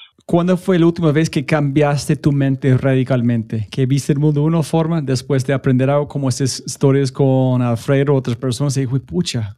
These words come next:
¿cómo yo no sabía este?". ¿Cómo uno es como <laughs> aprender que hay un negocio que existía sin embargo ustedes, pero de billones de dólares y no saber que existía? Eso es como, "Holy shit. <laughs> All right, tengo un punto de vista distinto".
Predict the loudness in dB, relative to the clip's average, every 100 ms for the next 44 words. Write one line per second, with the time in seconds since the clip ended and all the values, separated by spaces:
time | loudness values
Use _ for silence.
0 | _ -6 -2 0 0 0 0 0 2 2
1 | 0 2 4 6 6 4 0 0 4 4
2 | 4 2 2 2 2 2 2 2 2 2
3 | 4 2 2 -2 -4 -16 -2 2 4 4
4 | 4 4 2 2 0 2 2 0 2 2
5 | 2 -2 -6 0 2 2 2 2 4 2
6 | 2 2 2 2 2 2 0 2 2 0
7 | 0 -4 -4 -6 0 2 2 0 -4 -4
8 | -2 -2 0 0 0 -4 _ _ -2 0
9 | 0 0 0 0 -2 -14 -8 -8 _ _
10 | -20 -20 _ 0 4 2 0 -6 _ _
11 | 0 2 2 2 2 2 2 0 0 0
12 | 0 2 0 0